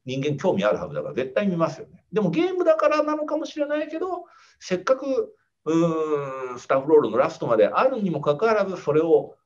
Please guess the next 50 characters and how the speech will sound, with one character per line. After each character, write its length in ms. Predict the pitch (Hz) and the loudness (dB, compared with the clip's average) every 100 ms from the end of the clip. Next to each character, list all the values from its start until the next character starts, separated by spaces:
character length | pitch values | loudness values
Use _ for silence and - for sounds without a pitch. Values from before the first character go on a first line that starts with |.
| - | -4
味 220 | 120 165 | -2 2
わ 100 | 220 | 2
っ 80 | 220 | 2
て 80 | |
も 140 | 104 92 | -4 -2
ら 100 | 98 | -4
え 80 | 104 | -4
て 120 | 104 | -4
い 100 | 98 | -2
な 160 | 92 | -2
い、 80 | 92 | -2
そ 180 | - - | -6 -2
れ 80 | 147 | -2
が 60 | |
ほ 100 | 120 | -2
と 160 | 117 392 | -4 0
ん 60 | 381 | 0
ど 80 | |
の 80 | 175 | 0
人 160 | - 107 | 0 -2
が 80 | 87 | -2
味 140 | 92 | 0
わ 100 | 104 | 0
っ 80 | - | 0
て 80 | 90 | -4
な 160 | 90 | -4
い 60 | 85 | -4
っ 80 | - | -12
て 80 | |
い 20 | 78 | -12
う 40 | |
の 60 | 95 | -2
は、 300 | 117 - - _ - _ _ | -2 -4 -12 _ -20 _ _
何 260 | 175 339 349 | 0 0 2
か 100 | - | 0
そ 160 | - 131 | -2 -4
こ 140 | 226 | -4
に 80 | 262 | -2
も、 400 | 208 110 - - _ _ | -2 -2 -4 -10 _ _
お 680 | 113 107 95 85 76 69 76 | 2 2 2 -2 -2 -4 -6
ー、 60 | 73 | -8
設 240 | 131 120 | -8 -10
計 160 | - 190 | -4 0
を 80 | 196 | 0
う 40 | |
ま 140 | 208 175 | 0 0
く 80 | |
や 140 | 104 104 | 0 0
れ 100 | 170 | 2
ば、 400 | 139 127 - | 2 2 -2